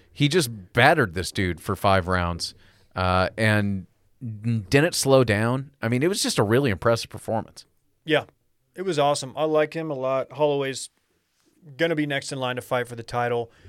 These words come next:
Speaker 2: I guess the winner of, uh, Volkanovski, Brian Ortega?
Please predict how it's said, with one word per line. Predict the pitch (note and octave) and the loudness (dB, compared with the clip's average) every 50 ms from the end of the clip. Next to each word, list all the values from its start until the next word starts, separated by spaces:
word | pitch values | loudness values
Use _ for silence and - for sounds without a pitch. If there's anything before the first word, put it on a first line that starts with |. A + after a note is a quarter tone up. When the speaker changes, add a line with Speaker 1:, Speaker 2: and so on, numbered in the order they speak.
| - - - - | -20 -20 -18 -14
Speaker 2:
I | - B2+ | -10 -6
guess | C3 C3 - | -6 -6 -6
the | - C3 | -8 -8
winner | A#2 B2 B2 A#2+ A#2+ A#2 A#2 | -8 -8 -8 -6 -4 -4 -4
of, | A#2 A2+ G#2 G#2 A#2 | -4 -4 -6 -6 -6
uh, | A#2 A2+ A2+ A2+ A2 A2+ A2 A2 G#2+ G#2 _ _ _ _ _ - - - - B2 A#2 | -6 -4 -4 -4 -4 -6 -6 -8 -10 -12 _ _ _ _ _ -20 -20 -20 -18 -10 -6
Volkanovski, | B2 A#2+ A#2 C3 A#2 A2+ A#2 A2+ A2 - - B2+ A#2 A#2 A#2 A#2 A2+ A2+ A2+ A2+ A2+ A2+ A2+ A2+ A2 A2 A2+ | -6 -6 -6 -8 -10 -8 -10 -10 -10 -12 -12 -12 -10 -10 -10 -10 -10 -10 -12 -12 -12 -12 -12 -12 -12 -12 -10
Brian | B2 C3+ E3 G3 | -8 -8 -8 -8
Ortega? | A3 - - D#4+ F4+ F#4 | -8 -10 -10 -10 -10 -12